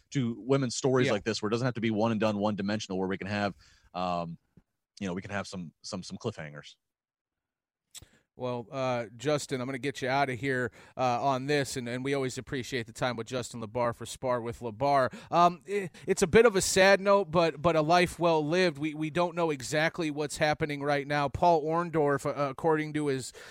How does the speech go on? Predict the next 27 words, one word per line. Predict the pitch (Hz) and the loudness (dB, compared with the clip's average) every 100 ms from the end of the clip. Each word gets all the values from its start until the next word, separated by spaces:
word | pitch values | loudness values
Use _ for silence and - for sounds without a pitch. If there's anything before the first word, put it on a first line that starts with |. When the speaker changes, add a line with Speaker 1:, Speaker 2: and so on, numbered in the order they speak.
| - | -4
Speaker 2:
uh, | 139 131 131 | 0 0 0
son, | - 170 160 | 2 2 2
is | 139 - | 0 -4
not | 151 143 160 160 | -2 2 2 2
in | 156 147 | -2 -4
the | 135 | 0
best | 151 147 - | 0 0 -2
of | 127 | -2
health. | 151 147 - | 0 0 -2
Uh, | 139 | -4
he | 131 135 | -4 -4
shared | - 156 135 | -2 -2 0
a | |
video | 123 151 147 139 123 - - | -2 0 0 0 -4 -12 -8
on | 139 139 | -6 -2
social | 165 143 - | 0 0 -2
media | 139 143 139 139 | -4 -2 0 -2
that, | 123 131 123 | -2 -6 -6
that | 131 | -8
folks | - 147 127 - | -4 -4 -4 -4
saw, | 147 135 131 | 0 2 2
and, | 131 131 | 0 -2
and, | 131 135 | -4 -4
and | 127 131 117 | -4 -6 0
Paul | 160 147 | 2 2
definitely | 147 147 147 131 135 | 2 0 -2 -6 -6
seems, | - 147 143 131 | -4 -6 -6 -8